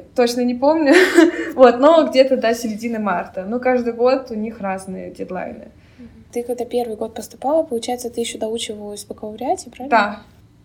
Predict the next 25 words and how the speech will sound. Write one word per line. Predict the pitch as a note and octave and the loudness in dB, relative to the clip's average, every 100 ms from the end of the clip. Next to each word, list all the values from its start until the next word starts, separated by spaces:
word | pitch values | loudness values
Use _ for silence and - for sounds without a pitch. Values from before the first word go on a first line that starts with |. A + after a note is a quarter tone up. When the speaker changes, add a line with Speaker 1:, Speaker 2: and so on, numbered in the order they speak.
| - A3+ | -16 -8
Speaker 2:
Удавалось | A3 A3 B3 D#4 E4 - - | -4 -2 0 0 0 -4 -8
ли | B3 B3 A#3+ A#3 - - _ | -6 -6 -4 -4 -6 -12 _
успеть | A#3 A3 - A#3+ A3 | -12 -8 2 2 2
собрать | - G3 G3 F#3 | -6 -6 -6 -8
все | - G#3 | -12 -14
документы | F#3+ - G3+ B3 E4 D4 | -14 -14 -10 -8 -6 -6
за | A#3 G#3 | -8 -10
это | G#3 G3+ | -10 -10
время? | G#3 G#3 G3+ G3+ - _ - | -10 -8 -10 -16 -20 _ -6
Или | A#3 A#3+ | -2 0
все-таки | A#3+ - A#3 A3+ | -2 -4 -6 -8
проще | A3+ G#3+ A3+ - - G#3 G3+ | -4 -2 -2 -4 -8 -10 -10
действительно | G3+ - G3+ G#3 | -14 -16 -14 -12
вот | F#3 | -12
взять, | F#3+ G3+ G3 G3 - - | -10 -8 -8 -6 -10 -10
э, | G3 G3 F#3+ | -16 -18 -20
такой | - - | -18 -14
год, | F#3 - G3+ G3+ - | -10 -6 -6 -8 -12
э, | G3+ G3 | -12 -10
перерыва | G3+ G3 A#3 C#4 | -8 -4 -4 -4
и | A#3+ | -8
спокойно | - G3+ G#3+ G#3 | -10 -6 -4 -4
поступить, | G3+ G3+ - - A3 C4 | -8 -14 -16 -10 -8 -8
спокойно | - A3 G#3+ G3+ | -12 -6 -6 -6
подготовиться? | G3+ F#3+ G3 A#3 D4 D4 A#3 | -8 -12 -10 -8 -8 -8 -14